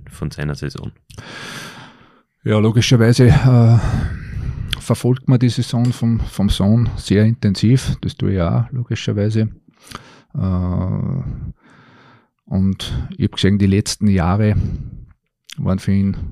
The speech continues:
Speaker 2: sehr, sehr hart. Äh, ich hab das auch mit sehr großem Wehmut,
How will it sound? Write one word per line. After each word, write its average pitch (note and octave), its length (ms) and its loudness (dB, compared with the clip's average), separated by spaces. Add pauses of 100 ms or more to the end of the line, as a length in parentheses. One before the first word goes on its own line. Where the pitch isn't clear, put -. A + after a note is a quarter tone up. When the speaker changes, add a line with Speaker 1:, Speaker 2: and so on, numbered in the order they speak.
(400)
Speaker 2:
sehr, F#2+ 240 2
sehr E2 200 -2
hart. F#2+ 320 0 (1300)
Äh, F#2+ 420 0
ich G2+ 100 0
hab - 80 -14
das G2+ 200 -2
auch - 180 -6
mit G2 320 -2 (200)
sehr F#2 320 -2
großem F#2+ 480 -4
Wehmut, G2 560 0